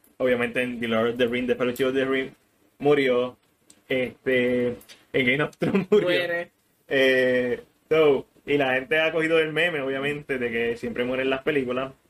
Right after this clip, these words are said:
Speaker 1: que es bastante accurate. Pero entonces él ha dicho que no va, que está escogiendo papeles activamente, que no, su personaje no muera, que sobreviva.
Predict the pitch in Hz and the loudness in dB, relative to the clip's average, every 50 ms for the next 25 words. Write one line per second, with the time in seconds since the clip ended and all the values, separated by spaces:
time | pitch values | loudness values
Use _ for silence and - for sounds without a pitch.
0 | _ _ _ _ _ _ _ _ _ _ _ - 110 110 113 113 123 123 123 - | _ _ _ _ _ _ _ _ _ _ _ -4 -2 -2 -2 -4 -4 -6 -4 -4
1 | - 123 120 120 - - 123 120 120 120 117 - - - 131 131 - 127 123 131 | -4 -4 -4 -4 -4 -2 0 0 0 -2 -4 -6 -4 -4 -4 -2 0 0 0 -2
2 | 139 - _ _ _ _ _ _ - 160 214 214 185 - 147 139 - - 156 156 | -2 -6 _ _ _ _ _ _ -2 -2 -2 -2 -2 -6 -6 -6 -4 -2 0 0
3 | 151 156 160 160 165 185 202 - - 170 147 131 135 151 170 185 175 175 - - | 2 2 2 2 0 -2 -2 0 0 0 0 -2 -2 -2 -2 -2 -2 -2 -4 -8
4 | - - 127 120 - - 117 - 139 143 165 151 160 160 151 - 170 190 196 196 | -6 -6 -6 -4 -4 -6 -6 -4 -4 -4 -2 0 2 2 2 2 0 0 0 0
5 | 175 131 127 - - 127 131 131 143 165 190 202 202 - 165 - - 123 120 120 | -2 -2 -6 -6 -2 -2 -2 0 0 -2 -4 -4 -4 -4 -4 -2 -4 -4 -2 -2
6 | 123 135 147 156 - _ _ _ _ - - 123 113 123 117 - 117 123 151 185 | -2 -4 -4 -6 -10 _ _ _ _ -10 -6 -2 -2 -2 -2 -2 -4 -2 -2 -2
7 | 190 185 - - 127 123 123 123 131 147 170 170 - _ _ _ _ - 127 123 | -4 -4 -6 -6 -6 -4 -2 -2 -2 -2 -4 -6 -12 _ _ _ _ -2 0 0
8 | 120 113 113 101 - _ _ _ - 123 - 135 127 120 117 117 120 131 135 131 | 2 0 -2 -6 -10 _ _ _ -8 -2 0 2 2 4 4 2 2 0 0 -2
9 | 117 104 104 | -2 -4 -6